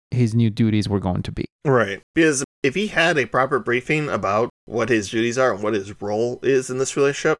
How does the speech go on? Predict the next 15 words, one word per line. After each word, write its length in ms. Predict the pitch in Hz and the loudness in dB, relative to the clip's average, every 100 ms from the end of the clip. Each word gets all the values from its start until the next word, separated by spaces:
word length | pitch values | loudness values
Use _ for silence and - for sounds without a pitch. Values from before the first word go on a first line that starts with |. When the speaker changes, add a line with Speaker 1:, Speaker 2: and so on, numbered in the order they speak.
| _ | _
Speaker 2:
the 60 | 151 | 0
movie 240 | 139 127 | 2 2
falls 280 | 113 123 107 | 2 -2 -2
apart. 280 | 113 107 104 | -2 -2 2
It 120 | 117 | 2
wouldn't 300 | 107 101 - | 0 -6 -6
play 160 | - 110 | -2 0
out 180 | 107 - | 0 -2
this 200 | 107 - | -6 -6
way. 120 | - | -6
He 160 | 110 | -4
couldn't 380 | 107 120 107 - | -2 -2 -2 -6
have 180 | - 139 | -2 2
Speaker 1:
Yeah. 200 | 123 | 4
Speaker 2:
been 80 | 101 | 2